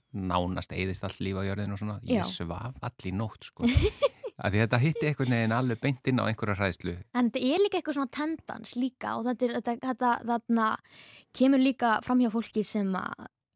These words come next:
Speaker 2: eh, innbyrðir mikið á svona sakamálaþáttum og glæpasögum og það einhvern veginn vill fyrirbyggja,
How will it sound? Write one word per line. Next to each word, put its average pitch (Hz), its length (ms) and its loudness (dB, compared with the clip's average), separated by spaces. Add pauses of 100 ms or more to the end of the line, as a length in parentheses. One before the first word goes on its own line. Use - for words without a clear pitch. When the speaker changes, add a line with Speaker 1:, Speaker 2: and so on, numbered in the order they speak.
(220)
Speaker 2:
eh, - 240 -6
innbyrðir 202 380 -2
mikið - 180 -6
á 196 60 -10
svona - 160 -10 (180)
sakamálaþáttum 180 760 -4
og 196 100 -8
glæpasögum 185 800 0
og 190 80 -8
það 185 240 0
einhvern 190 240 -6
veginn 190 200 -2
vill - 340 -6 (800)
fyrirbyggja, 269 1000 2